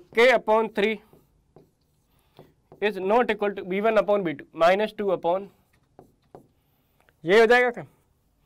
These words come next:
माइनस टू upon वन। इसको इधर मल्टीप्लाई कर लेंगे तो K is not equal to माइनस का सिक्स,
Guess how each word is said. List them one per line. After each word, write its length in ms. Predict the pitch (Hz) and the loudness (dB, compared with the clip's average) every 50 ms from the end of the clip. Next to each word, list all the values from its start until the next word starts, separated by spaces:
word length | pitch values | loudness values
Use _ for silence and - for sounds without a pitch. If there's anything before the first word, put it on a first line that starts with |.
| _ _ _ _ _ _ _ - | _ _ _ _ _ _ _ -6
माइनस 360 | 160 170 180 196 214 214 214 - | -2 0 2 2 0 -2 -4 -4
टू 120 | 220 208 185 | -4 -2 -2
upon 320 | 165 - 190 214 220 196 147 | -2 -4 -6 -6 -6 -8 -12
वन। 140 | 139 131 - _ _ _ _ _ _ _ _ _ _ _ _ _ _ _ _ _ _ _ | -14 -16 -16 _ _ _ _ _ _ _ _ _ _ _ _ _ _ _ _ _ _ _
इसको 260 | 180 170 - - 233 | -18 -14 -4 -2 -2
इधर 220 | 220 208 208 226 233 | 0 2 2 4 4
मल्टीप्लाई 440 | 220 214 208 202 220 196 208 214 214 | 4 2 0 -2 0 2 2 2 2
कर 120 | 208 208 202 | 2 0 0
लेंगे 280 | 208 214 196 196 214 | 0 0 0 -2 -2
तो 100 | 208 220 214 - - | -4 -6 -10 -4 0
K 120 | 226 226 226 - 214 | 0 0 2 0 -2
is 120 | 208 202 - - 180 | -4 -4 -4 -6 -4
not 340 | 180 196 202 226 226 226 - | -2 0 0 0 -2 -4 -8
equal 280 | - - - 196 190 180 | -12 -6 -4 -4 -4 -2
to 100 | 202 214 190 | -4 -4 -2
माइनस 280 | 165 156 147 147 147 | -2 -2 -2 -4 -8
का 100 | - 185 175 | -10 -12 -14
सिक्स, 420 | - - 135 - - - - - | -12 -14 -18 -20 -20 -20 -20 -20